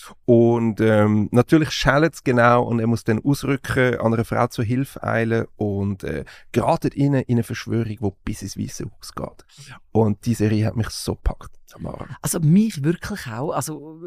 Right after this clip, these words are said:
Speaker 2: der, der Hüter, der muss jetzt einfach das Telefon hüten. Eigentlich
Speaker 1: Mhm.
Speaker 2: sollte es eine Belohnung sein, weil er hat bei einem Attentat sein Leben riskiert als junger F-B-I-Agent und statt irgendwie endlich jetzt so richtig coole Sachen machen, wird er <laughs> irgendwie eben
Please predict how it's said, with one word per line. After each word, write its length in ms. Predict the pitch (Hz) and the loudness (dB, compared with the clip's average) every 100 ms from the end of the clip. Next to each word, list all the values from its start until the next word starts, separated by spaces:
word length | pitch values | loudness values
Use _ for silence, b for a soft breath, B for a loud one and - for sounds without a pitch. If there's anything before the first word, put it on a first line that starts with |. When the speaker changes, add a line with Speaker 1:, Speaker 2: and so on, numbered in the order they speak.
| 170 | -4
Speaker 2:
der, 200 | 185 175 156 | 2 2 2
der 140 | 147 | 0
Hüter, 340 | 147 196 - | 2 2 0
der 160 | - 170 | -2 0
muss 180 | 170 180 | 2 0
jetzt 160 | 151 170 | -2 -2
einfach 140 | 151 | -2
das 60 | - | 0
Telefon 400 | 147 165 180 160 | -2 0 0 4
hüten. 320 | 170 131 - | 4 2 0
Eigentlich 360 | 143 117 104 | 2 2 2
Speaker 1:
Mhm. 60 | 110 | 0
Speaker 2:
sollte 280 | 185 170 - | -2 -4 -4
es 140 | - | -2
eine 160 | 165 160 | 0 0
Belohnung 480 | 139 135 127 165 226 | 0 0 0 0 0
sein, 260 | - 294 269 | 2 2 4
weil 140 | 185 | 2
er 200 | 170 170 | 2 0
hat 200 | 160 - B B | -2 -8 B B
bei 80 | - | 0
einem 100 | 165 | 2
Attentat 800 | 151 - - 208 - 175 185 - | 2 -2 -4 -6 -2 -4 -4 -6
sein 180 | - 170 - | -8 -8 -6
Leben 220 | - - | -6 -4
riskiert 560 | 196 170 - 208 180 - | -4 -6 -8 -4 -4 -4
als 220 | 160 160 | -6 -4
junger 220 | 170 165 | -4 -4
F-B-I-Agent 1040 | 160 - 156 147 156 156 156 156 165 151 147 | -6 -6 -4 -4 -4 -4 -6 -6 -6 -6 -6
und 200 | 143 135 b b b _ | -10 -10 b b b _
statt 360 | - - 190 | -4 0 2
irgendwie 220 | 202 175 175 | 0 0 0
endlich 440 | 165 180 202 - | 0 -2 -2 -6
jetzt 180 | 180 - | -8 -4
so 60 | |
richtig 320 | 160 180 - 185 | -4 -4 -6 -6
coole 300 | - 233 226 | -2 -2 0
Sachen 400 | 180 190 - 185 | 0 0 -2 0
machen, 360 | 156 - 185 | 0 0 0
wird 200 | 180 - | 0 0
er 60 | 180 | -2
<laughs> 40 | |
irgendwie 280 | - - 156 | -4 -4 -2
eben 220 | 165 180 | -2 0